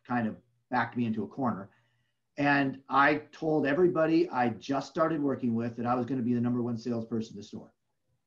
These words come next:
I, I didn't mean to say that, but somebody asked me a question, I answer honestly, and that's what came out. During that process of striving to become the best in the store, I came to the conclusion, through a number of different things,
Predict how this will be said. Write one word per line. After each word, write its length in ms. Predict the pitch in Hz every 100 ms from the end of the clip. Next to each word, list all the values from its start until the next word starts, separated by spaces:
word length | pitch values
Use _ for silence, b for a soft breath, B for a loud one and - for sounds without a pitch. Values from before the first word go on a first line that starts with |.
| _
I, 160 | 120 -
I 80 | 123
didn't 240 | 123 139 143
mean 160 | 202
to 80 | 226
say 240 | - 190
that, 320 | 156 151 165 - B B _
but 200 | 143 147
somebody 360 | - 151 160 160
asked 200 | 160 160
me 100 | 180
a 40 |
question, 640 | - 147 135 - 139 135 131
I 160 | 110
answer 380 | 123 139 147 160
honestly, 500 | 131 127 123 127 123
and 180 | 123 113
that's 320 | 104 104 -
what 220 | 110 -
came 220 | - 123 165
out. 260 | 180 - - b b b b _ _ _ _ _ _ _ _ -
During 400 | 175 175 165 - 143
that 260 | 135 -
process 580 | 190 180 - 139 127 - -
of 400 | 135 131 117 113 _
striving 520 | - - 151 156 151
to 60 | 143
become 380 | 123 - 202 196
the 60 |
best 320 | 123 120 - 107
in 40 |
the 60 | 101
store, 480 | - 107 98 107 110 _ _ _ _ _ _
I 100 | 127
came 300 | 120 - 139
to 80 | 151
the 80 | -
conclusion, 840 | - 190 - 147 131 113 120 143 - _ _ _ _ _
through 180 | 135 131
a 40 |
number 300 | 127 120 160
of 60 | 131
different 300 | 143 143 117
things, 440 | 160 127 107 110